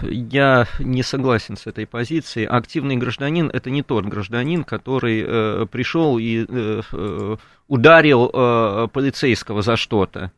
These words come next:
там, или кинул, кинул в него что-то. Активный гражданин — это гражданин-созидатель, а не деструктивный, э, человек, которому нужно побузить. Вот в моём понимании это просто разные активные граждане, и,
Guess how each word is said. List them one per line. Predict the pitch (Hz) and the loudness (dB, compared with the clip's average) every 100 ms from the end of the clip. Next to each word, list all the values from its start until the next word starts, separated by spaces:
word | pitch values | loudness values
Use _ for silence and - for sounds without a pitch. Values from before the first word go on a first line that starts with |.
| _ - | _ -6
там, | 95 107 | -4 0
или | 123 110 117 113 | -2 -4 -10 -4
кинул, | 143 120 101 113 | 0 0 0 -2
кинул | 135 110 101 | -2 0 0
в | |
него | 101 98 | 0 -4
что-то. | - 101 - - - _ | -6 -12 -14 -18 -20 _
Активный | 143 - 233 208 | -2 0 0 0
гражданин — | 170 175 190 220 240 - | 2 0 0 0 2 0
это | 160 165 151 143 175 196 - 147 | 0 0 -2 0 0 0 2 2
гражданин-созидатель, | 147 143 143 113 - 101 - - _ | 2 4 6 6 2 -8 -10 -14 _
а | 120 127 | 0 2
не | 139 139 127 110 | 2 2 2 0
деструктивный, | 127 135 147 - 151 107 101 98 - | -2 -4 -6 -6 -2 0 2 0 0
э, | 104 98 95 101 101 110 | -2 -2 -2 -2 -2 -4
человек, | 131 117 143 - | -4 -2 -2 -2
которому | 110 - 123 117 110 | -6 -2 -2 0 0
нужно | 113 117 | -2 -6
побузить. | - 104 127 104 92 - | -6 -4 -2 -2 -6 -12
Вот | - 104 | -16 -14
в | 107 | -6
моём | 117 165 151 | -2 -2 -2
понимании | 143 175 156 113 | -2 0 0 -2
это | - | -6
просто | 120 - 120 | -10 -4 0
разные | 123 - 98 | 0 0 -6
активные | - 107 101 104 | -8 -8 -4 -4
граждане, | 123 143 117 107 101 | -2 -4 -4 -4 -4
и, | 104 | -4